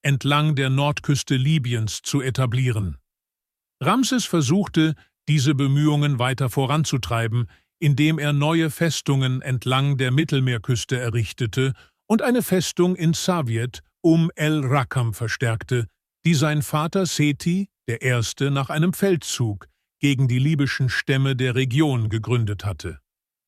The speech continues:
Im Verlauf von Ramses Herrschaft wurde dies der westliche Rand des ägyptischen Königreichs, obwohl weiter westlich in Libyen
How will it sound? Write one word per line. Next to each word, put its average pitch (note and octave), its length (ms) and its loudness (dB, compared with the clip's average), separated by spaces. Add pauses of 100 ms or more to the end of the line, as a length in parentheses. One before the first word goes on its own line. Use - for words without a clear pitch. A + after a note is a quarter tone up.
(420)
Im F3+ 120 6
Verlauf F#3+ 560 0
von C3 260 0
Ramses B2+ 540 0
Herrschaft B2 640 -4 (440)
wurde D3 260 4
dies F#3+ 360 -2
der B2 220 -2
westliche C#3+ 680 -2
Rand A#2+ 440 0
des A2+ 240 -4
ägyptischen B2 640 -2
Königreichs, B2 800 -2 (520)
obwohl C#3+ 360 2
weiter D3 380 0
westlich C3+ 520 -2
in B2+ 120 0
Libyen C#3 600 0